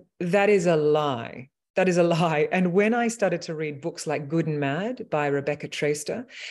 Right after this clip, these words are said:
and beautiful Cassandra Speaks by Elizabeth Lesser, and then many other books too, when I started to turn and own my anger, uh, and I'd love you to talk about good anger as opposed to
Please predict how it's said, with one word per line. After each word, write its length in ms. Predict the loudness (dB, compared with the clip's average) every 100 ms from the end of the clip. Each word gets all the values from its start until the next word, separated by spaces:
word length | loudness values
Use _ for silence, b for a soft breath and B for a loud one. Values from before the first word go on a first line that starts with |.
| B -2
and 500 | 0 0 -2 -4 -4
beautiful 720 | -4 0 2 0 0 -2 -2
Cassandra 500 | -4 -6 -2 -2 -2
Speaks 440 | -6 -6 -6 -6 -4
by 140 | -2
Elizabeth 380 | -2 -4 -8 -4
Lesser, 380 | -4 -2 -4 -2
and 160 | 0 2
then 160 | 2
many 280 | 2 2 0
other 180 | -2 -4
books 300 | -8 -10 -6
too, 340 | -2 -2 -2 B B B B
when 260 | 0 2 2
I 80 |
started 540 | 0 -2 0 0 -2 -6
to 520 | -6 -2 -2 -2 -8 -10
turn 320 | -2 0 2
and 140 | 0 -2
own 340 | -2 0 0 0
my 160 | -4 -4
anger, 440 | -6 -6 -8 -12 _ B B B -4
uh, 340 | 0 2 0 0
and 140 | 0
I'd 100 | 4
love 220 | 4 4
you 180 | 2 2
to 80 | 0
talk 220 | -2 -6
about 240 | -4 -4
good 120 | -2 -2
anger 220 | 0 -4
as 80 | -6
opposed 400 | -6 -4 -4
to 140 | -2